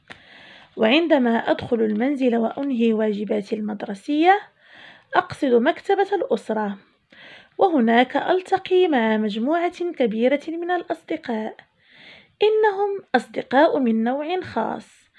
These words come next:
أصدقاء أوفياء كثيرون من الذكور والإناث ومن مختلف الأعمار والبلدان والأزمان،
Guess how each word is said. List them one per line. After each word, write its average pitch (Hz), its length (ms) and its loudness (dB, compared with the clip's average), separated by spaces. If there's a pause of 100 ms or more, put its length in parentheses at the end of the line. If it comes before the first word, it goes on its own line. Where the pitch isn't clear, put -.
(540)
أصدقاء 311 720 2 (960)
أوفياء 285 720 2
كثيرون 226 880 -2 (3250)
من 311 120 4
الذكور 269 580 0
والإناث 233 760 0 (600)
ومن 381 280 4
مختلف 349 480 2
الأعمار 247 760 0
والبلدان 240 680 2
والأزمان، 220 840 -4